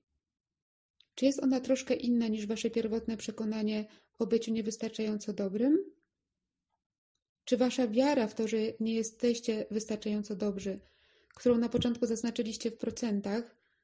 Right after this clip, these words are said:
zmieniła się po wykonaniu tego ćwiczenia? Z mojego doświadczenia wynika, że jeżeli naprawdę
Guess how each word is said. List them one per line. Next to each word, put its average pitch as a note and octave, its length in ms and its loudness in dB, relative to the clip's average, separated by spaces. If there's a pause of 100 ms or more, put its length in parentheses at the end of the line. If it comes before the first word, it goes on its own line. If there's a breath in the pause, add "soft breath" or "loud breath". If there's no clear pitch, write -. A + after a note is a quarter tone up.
(260)
zmieniła A#3+ 540 2
się A3+ 280 0
po A3+ 120 -2
wykonaniu A3+ 480 -2
tego A3 220 0
ćwiczenia? A3 600 0 (1500)
Z A3+ 120 -6
mojego C4+ 260 4
doświadczenia B3 540 0
wynika, A#3+ 440 2
że A#3 100 2
jeżeli A#3 280 2
naprawdę A3+ 580 2